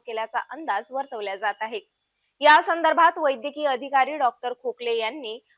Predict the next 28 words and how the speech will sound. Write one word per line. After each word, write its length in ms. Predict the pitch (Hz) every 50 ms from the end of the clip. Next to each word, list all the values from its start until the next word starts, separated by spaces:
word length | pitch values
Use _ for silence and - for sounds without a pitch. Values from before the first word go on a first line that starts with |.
| _ _ -
खोलापूर 420 | - 311 339 - 349 349 403 427 415 -
पोलीस 300 | 349 330 311 330 320 -
स्टेशन 360 | - 320 311 - 320 302 285
येथे 280 | 269 254 - - 226 269 _ 277
तक्रार 280 | 285 - 320 320 285
दाखल 300 | 226 196 196 196 - 202
केली 260 | 196 - 214 202 214 202
आहे. 100 | - _ _ _ _ _ _ _ _ _ _ -
भातकुली 460 | 247 269 254 247 - - 349 339 403 403 -
तालुक्यातील 500 | 370 349 349 320 - 349 339 320 370 359
वाठोडा 420 | 349 294 254 233 285 285 285 285 302
शुक्लेश्वर 500 | - 302 - 285 285 285 - 294 277 262
येथील 240 | 277 220 294 285 311
प्राथमिक 560 | - - 247 220 220 220 262 254 277 294 294
आरोग्य 360 | 262 220 214 220 220 214 247 233 -
पथक 240 | 226 220 - 247 226 - -
केंद्राच्या 440 | 233 202 208 202 214 214 - 233
इमारतीचे 680 | 214 202 190 196 196 196 202 196 - 214 196 - 254 277
सर्व 300 | - 285 220 208 208 220 220 -
खिडक्यांचे 680 | - 214 196 - - 240 285 311 311 - 247 214 240 - - - - - - -
सात 260 | - 294 269 294 277 262
जुलैच्या 420 | 311 339 320 302 302 - - 311 302
रात्रीच्या 540 | 285 247 220 - - 220 233 - 254 247 247
सुमारास 680 | - - 233 220 226 262 294 240 190 208 240 - 269
मद्यप्राशन 720 | 247 247 226 220 302 320 - 330 285 277 - 302 294 294
करणाऱ्या 480 | 285 277 269 262 262 254 254 269 269 254
अज्ञात 400 | 226 208 214 226 226 233 233 247
व्यक्तीने 540 | 202 196 202 - - - 226 214 226 247